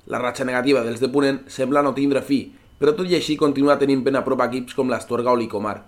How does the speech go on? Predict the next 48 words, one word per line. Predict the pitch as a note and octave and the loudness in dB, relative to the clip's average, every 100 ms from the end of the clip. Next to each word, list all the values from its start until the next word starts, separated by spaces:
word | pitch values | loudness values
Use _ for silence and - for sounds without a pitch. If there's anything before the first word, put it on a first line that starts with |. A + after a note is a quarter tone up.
| - | -10
És | A#2+ | -8
per | - A2+ | -4 -2
aquest | A2+ | -2
motiu | A#2+ A#2+ B2 A#2 | -2 -2 0 -2
que | - A#2+ | -2 -6
són | A2 A#2 | -6 -4
conscients | - B2 C3 C3 | -2 -2 -2 -4
que | C#3+ | 0
una | C3 C#3 | 2 2
victòria | C3+ C3+ C#3 | 2 4 4
els | C#3 | 4
reenganxaria | D3 C#3 B2 B2 C3 | 0 0 -2 -2 2
la | C#3+ | 2
lluita | C3 C3+ C#3+ | 2 2 2
per | |
la | D3 C3 | 0 0
salvació, | A#2+ G#2+ - A2+ F2+ - | -2 -2 -2 -2 -4 -8
sent | - F3 | -2 2
aquest | D#3 E3 | 2 2
l'objectiu | D#3+ C#3 C3+ C3 D#3 | 2 4 2 2 0
primordial | D#3 F3 D3 C#3 C#3 | 0 0 2 2 2
aquesta | C3 C3 | 2 -2
temporada | C3 C3 A#2+ A#2 A#2+ A2 | -2 0 2 2 2 0
després | B2 A#2 F3 D3 | -4 -4 -2 2
de | D3 | 4
veure | D3+ D3 | 6 4
com | C3 C#3+ | 2 0
s'han | D3+ | 0
desenvolupat | C#3+ C#3 C#3 C3+ C3 B2+ | 0 0 2 2 2 0
les | A#2+ A2 | -2 -4
jornades | A2 G#2 G2+ - | -6 -4 -6 -8
passades. | G#2+ G2+ G2 - _ - | -10 -10 -12 -16 _ -2
Una | C3 B2+ | 2 2
hora | A#2+ | 0
més | A#2+ - | -4 -2
tard, | C#3 A#2+ - - | 0 0 -4 -8
a | - | -2
les | C#3 C#3 | 0 0
cinc | F3+ F#3 | 0 2
de | |
la | E3 | 2
tarda | D#3 B2+ A#2 | 2 0 -2
i | |
en | B2+ | -2
el | B2+ | 0
Municipal | C#3+ D3+ F3+ | -2 0 0
de | D#3 | 2
Bonavista, | D#3 D3 C#3+ - | 2 0 -2 0